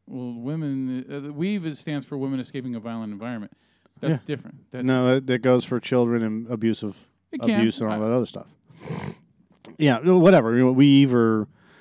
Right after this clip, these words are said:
Speaker 2: it doesn't matter. Um,
Speaker 1: Hey, Weave, uh, got me into a, a stay, uh,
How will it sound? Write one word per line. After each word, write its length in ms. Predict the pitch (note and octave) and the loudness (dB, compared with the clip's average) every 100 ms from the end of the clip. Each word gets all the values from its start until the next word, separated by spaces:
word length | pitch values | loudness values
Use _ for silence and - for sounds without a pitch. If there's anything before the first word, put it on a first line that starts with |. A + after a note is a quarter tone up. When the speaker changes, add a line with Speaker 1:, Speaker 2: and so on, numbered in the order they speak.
| _ | _
Speaker 2:
it 60 | B2+ | 4
doesn't 260 | D3+ B2 | 4 4
matter. 500 | G#2 F#2 F#2 G2 - - - _ - | -2 -6 -12 -16 -20 -20 -20 _ -2
Um, 460 | A#2 A2 G#2+ G2+ - | 0 0 -2 -6 -12
Speaker 1:
Hey, 160 | F3+ D3 | -12 -12
Weave, 400 | A2+ C#3+ F3 D3 | -12 -12 -10 -10
uh, 160 | C3+ | -10
got 220 | B2 C3 | -10 -10
me 80 | C3+ | -8
into 180 | C3 A#2+ A#2 B2+ D3 - | -8 -10 -12 -16 -18 -18
a, 40 | |
a 40 | B2 | -18
stay, 380 | - C#3 C3 B2 A#2+ | -14 -14 -12 -12 -12
uh, 40 | A#2+ | -12